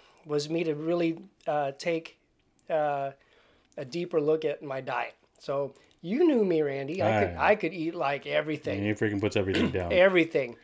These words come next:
Speaker 2: Half his plate was rice.
Speaker 1: Uh, I know. <laughs>
Speaker 2: And then he went back for seconds.
Speaker 1: And, and so I
Speaker 2: And if you
Speaker 1: had
Speaker 2: look at the size of this guy,
Speaker 1: I know.
Speaker 2: ain't no way.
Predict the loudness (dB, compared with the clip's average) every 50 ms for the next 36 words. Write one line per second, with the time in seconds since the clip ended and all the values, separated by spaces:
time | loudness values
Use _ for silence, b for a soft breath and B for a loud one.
0 | -20 -10 -2 0 2 2 4 2 0 -2 0 0 0 2 2 0 -2 -2 -2 -2
1 | -4 -6 -10 -16 -16 -14 -10 -6 -4 -2 0 2 2 4 4 4 4 4 2 0
2 | -4 -6 -6 -4 -2 0 0 0 2 2 2 2 0 -2 2 4 4 6 6 6
3 | 6 6 6 4 2 2 0 -4 -2 -2 -4 -4 -6 -8 -8 -6 -6 -6 -4 -2
4 | -2 0 2 2 2 2 4 4 4 4 4 0 B B B B B B B -2
5 | 2 4 4 6 6 4 6 6 8 8 8 6 6 4 4 6 6 6 6 6
6 | 4 2 0 0 2 4 4 4 6 4 2 2 2 4 4 6 6 6 6 6
7 | 8 8 8 8 8 8 6 6 6 6 8 8 8 6